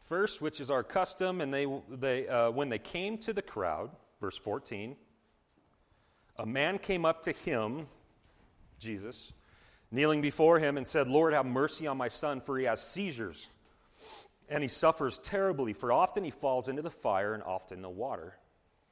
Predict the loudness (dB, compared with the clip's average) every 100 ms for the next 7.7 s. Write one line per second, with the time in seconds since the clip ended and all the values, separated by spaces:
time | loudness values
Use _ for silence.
0 | _ _ _ _ _ _ _ -6 -4 2
1 | 2 2 -2 -4 -4 -4 -2 -2 -2 -8
2 | -8 -10 -8 -8 -6 -8 -8 -6 -6 -8
3 | -10 -12 -12 -12 -10 -10 -10 -10 -6 -4
4 | -6 -12 -8 -8 -8 -12 -12 -16 -18 _
5 | -20 _ -12 -10 -4 -4 -2 -6 -4 -4
6 | -4 -4 -6 -8 -8 -4 -2 -2 -2 -4
7 | -4 -6 -8 -8 -8 -10 -14